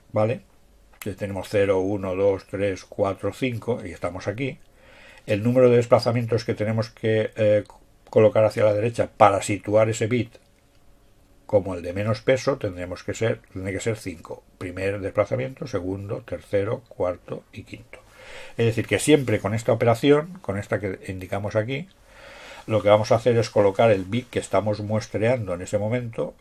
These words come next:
<clears throat> en lugar de la posición que ocupa, en, siempre en la posición de menos peso. De forma que si ese bit es cero, el resultado será cero, y si ese bit es uno,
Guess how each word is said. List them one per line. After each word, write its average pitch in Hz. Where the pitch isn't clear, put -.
<clears throat> -
en 107
lugar 110
de 120
la 107
posición 101
que 120
ocupa, 123
en, 139
siempre 117
en 110
la 104
posición 110
de 104
menos 101
peso. -
De 107
forma 113
que 101
si -
ese -
bit 110
es 110
cero, 123
el 98
resultado 90
será 107
cero, 135
y 117
si 123
ese -
bit 123
es 123
uno, 139